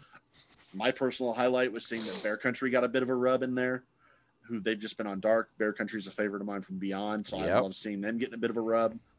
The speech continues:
Speaker 1: They're a good monster tag team, which A E W really doesn't have.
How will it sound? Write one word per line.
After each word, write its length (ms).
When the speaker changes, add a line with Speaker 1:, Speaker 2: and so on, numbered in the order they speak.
Speaker 1:
They're 180
a 60
good 180
monster 380
tag 280
team, 200
which 380
A 60
E 100
W 300
really 180
doesn't 260
have. 400